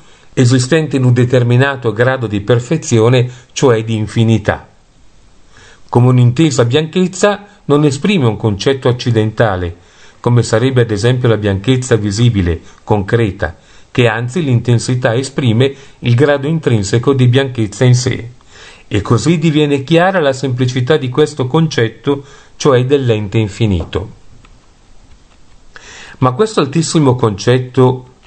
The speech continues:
cui può pervenire il nostro intelletto, esprime davvero la ricchezza personale e misteriosa di Dio? Secondo Duns Scoto no, di per sé è anzi un concetto povero e insufficiente.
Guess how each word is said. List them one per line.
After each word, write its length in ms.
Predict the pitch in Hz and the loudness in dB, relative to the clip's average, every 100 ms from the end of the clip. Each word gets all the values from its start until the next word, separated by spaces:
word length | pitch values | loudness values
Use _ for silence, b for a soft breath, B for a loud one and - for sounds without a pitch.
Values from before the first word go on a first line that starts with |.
| _ | _
cui 240 | - 143 | 0 0
può 240 | 123 139 139 | 2 2 2
pervenire 640 | 131 107 104 113 127 123 | 0 0 0 2 4 4
il 300 | 120 - 127 | 2 -2 -2
nostro 360 | 110 123 123 117 | 0 2 0 -2
intelletto, 800 | 101 107 98 95 87 - 95 - - - - B B B B B - | 0 0 2 2 0 -6 -12 -12 -20 -20 -20 B B B B B -6
esprime 520 | 107 - - 117 110 | -4 -2 0 2 4
davvero 540 | 101 101 123 214 156 | 2 0 2 2 2
la 120 | 120 | 2
ricchezza 560 | 110 98 - 123 123 123 | 0 -4 -2 0 2 0
personale 640 | - 110 - 107 113 117 | 0 -2 0 -2 0 -2
e 40 | 107 | -2
misteriosa 680 | 104 98 104 98 110 101 | -6 -2 -2 2 0 0
di 140 | 101 101 | -2 0
Dio? 500 | 135 131 135 147 - - _ - _ B B B B B | 2 4 2 0 -8 -20 _ -20 _ B B B B B
Secondo 520 | - 175 233 214 143 | -4 0 0 2 0
Duns 240 | 156 226 | 0 0
Scoto 480 | - 180 175 180 165 | 0 0 0 0 -4
no, 360 | 135 113 82 - - _ | 0 0 -2 -8 -20 _
di 160 | 135 139 | -4 0
per 180 | 185 | 0
sé 300 | 180 190 208 | 0 0 0
è 120 | 202 147 | 0 0
anzi 220 | 160 151 | 0 -2
un 100 | 127 | -2
concetto 520 | 127 123 160 147 120 | 0 0 0 0 -2
povero 580 | 123 120 107 117 160 160 B B - | 2 2 2 2 0 -4 B B -2
e 100 | 147 | 0
insufficiente. 1000 | 165 165 143 - 123 110 90 87 90 | 2 0 -4 -2 -2 -2 -2 -4 -6